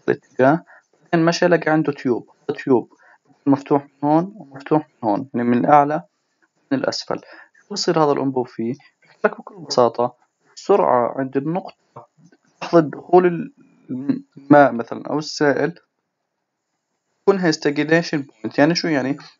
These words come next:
السرعة صفر، السرعة صفر.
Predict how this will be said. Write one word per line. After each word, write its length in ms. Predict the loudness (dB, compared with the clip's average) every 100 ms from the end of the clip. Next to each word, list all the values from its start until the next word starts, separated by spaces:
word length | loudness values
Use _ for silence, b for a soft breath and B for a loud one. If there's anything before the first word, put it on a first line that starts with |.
| _ _ -8
السرعة 640 | -6 2 4 4 2 -2 _ _ _
صفر، 280 | -16 -16 -16 _ _ _ _
السرعة 640 | -20 -8 -2 0 0 -2 _ _ _ _
صفر. 320 | -6 -6 -14